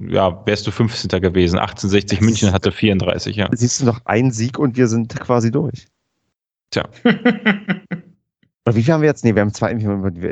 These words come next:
Speaker 2: ich hab schon wieder
Speaker 1: Wir haben
Speaker 2: vergessen.
Speaker 1: zweiunddreißig. Wir bräuchten noch
Speaker 2: Jetzt
Speaker 1: mindestens einen Punkt, ja.
Speaker 2: Ach, siehst du, ja, mit, äh, nee, wir, mit zweiunddreißig wären wir schon Relegation. Das heißt, hier passiert überhaupt
Speaker 3: In,
Speaker 2: nichts.
Speaker 3: in der Saison danach, äh, hättest du aber siebenunddreißig Punkte alleine schon gebraucht.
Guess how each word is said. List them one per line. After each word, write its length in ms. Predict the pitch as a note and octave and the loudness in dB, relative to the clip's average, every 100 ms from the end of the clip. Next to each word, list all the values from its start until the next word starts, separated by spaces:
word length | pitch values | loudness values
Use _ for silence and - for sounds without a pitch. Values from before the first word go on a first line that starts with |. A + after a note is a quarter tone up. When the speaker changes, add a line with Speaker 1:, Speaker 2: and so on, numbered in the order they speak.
| F2+ | -6
Speaker 2:
ich 140 | - - | -8 -12
hab 100 | - | -8
schon 140 | G2+ | -6
wieder 80 | F2+ | -2
Speaker 1:
Wir 60 | G2 | 0
haben 80 | |
Speaker 2:
vergessen. 100 | B2 | 0
Speaker 1:
zweiunddreißig. 520 | F2+ D#3+ C3+ G2 F2 F2+ | 2 2 2 0 0 -4
Wir 60 | |
bräuchten 260 | E2+ A#2+ A2 | 0 0 0
noch 80 | G#2 | -2
Speaker 2:
Jetzt 120 | A#2+ | -2
Speaker 1:
mindestens 240 | A#2 A#2+ | -6 -4
einen 260 | - A#2 A2+ | -2 -2 -4
Punkt, 260 | A2 E2 | -10 -10
ja. 200 | F#2 F2 - _ | -8 -8 -10 _
Speaker 2:
Ach, 100 | - | -2
siehst 240 | A#2 A#2 | 0 2
du, 100 | G#2+ | 4
ja, 100 | G2+ | 4
mit, 120 | G2 | 4
äh, 100 | G#2+ | 2
nee, 160 | G2 G2 | 2 2
wir, 220 | G#2 G2 | 4 2
mit 120 | F2+ | -2
zweiunddreißig 440 | - F#2+ G2 G#2 F#2+ | -2 0 2 0 0
wären 120 | F#2 | 0
wir 80 | G2+ | 0
schon 140 | A2 | -2
Relegation. 580 | F#2+ F#2+ F#2 - C3 A#2+ | -4 -2 -4 -2 -2 -2
Das 200 | - - | -6 -2
heißt, 320 | G2 G#2+ - - | -2 -2 -8 -8
hier 160 | - | -8
passiert 400 | - - - F#2 | -8 -14 -14 -16
überhaupt 220 | - E2+ | -10 0
Speaker 3:
In, 80 | G3 | 2
Speaker 2:
nichts. 180 | F3 F3 | 2 2
Speaker 3:
in 80 | F3+ | 4
der 140 | E3 | 4
Saison 400 | D#3 D3 D3+ D3+ | 2 0 2 2
danach, 720 | D3+ D3 D3 G3 E3 G3+ - - - | 2 0 2 2 2 0 -4 -16 0
äh, 240 | E3 D#3 | 2 2
hättest 360 | D3 E3+ F3 F3+ | 2 0 0 2
du 140 | E3+ | 0
aber 540 | E3+ D#3+ D#3+ D#3 D#3 E3+ | 2 0 4 4 2 0
siebenunddreißig 840 | C#3 C#3+ G3+ G3+ D3+ B2+ C3+ D#3 | -2 0 2 2 0 -2 -6 -8
Punkte 260 | D#3+ D3 D3+ | -6 -4 -4
alleine 320 | C#3 C3 C#3 | -4 -6 -6
schon 180 | C#3 D3+ | -6 -6
gebraucht. 680 | C#3 C3+ A#2 - - - | -6 -10 -10 -12 -14 -20